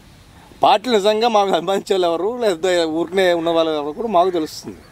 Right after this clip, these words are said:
కాబట్టి ఇలాంటి దాడులు చేయడం వల్ల మాకు కూడా నిజంగా ధైర్యంగా తెలుగుదేశం పార్టీలు ఇబ్బందులు పెట్టినా సరే, వేరే వాళ్ళు ఇబ్బందులు పెట్టినా సరే నించుండేది ఎవరు, కాంది ఎవరు మాకు తెలుస్తుంది కదా. ఒకటి advantage చెప్తున్నా.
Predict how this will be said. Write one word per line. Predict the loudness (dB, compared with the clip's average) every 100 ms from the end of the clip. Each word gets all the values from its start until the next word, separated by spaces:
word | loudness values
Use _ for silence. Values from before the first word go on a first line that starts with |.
| -20 -20 -4
కాబట్టి | 0 2
ఇలాంటి | 2 2
దాడులు | 2 2 2
చేయడం | 2 2
వల్ల | 2 0
మాకు | 0 0 0
కూడా | 2 2 0 -4 _ _ -20 -20 -20 -8
నిజంగా | 0 2 2 4 4 2
ధైర్యంగా | 2 2 2 2 0
తెలుగుదేశం | 0 4 4 2 -2
పార్టీలు | -2 -2 -4
ఇబ్బందులు | -2 2 2 4
పెట్టినా | 2 2 0
సరే, | 0 0 0 -2 _ _
వేరే | 0 4
వాళ్ళు | 4 2
ఇబ్బందులు | 0 -2
పెట్టినా | -2 -2 -2 -2
సరే | -2
నించుండేది | -2 0 4 4
ఎవరు, | 2 -2 -8 -18 -20 -20 -20 -20 -20 -20 -20 -20 -20 -4 2
కాంది | 4 4
ఎవరు | 2
మాకు | 4 2
తెలుస్తుంది | 2 -4 -4 -4
కదా. | -4 -8 -16 -20 -2
ఒకటి | 0 0 -4 -4
advantage | 0 2 0
చెప్తున్నా. | -6 -12 -20 -20 -20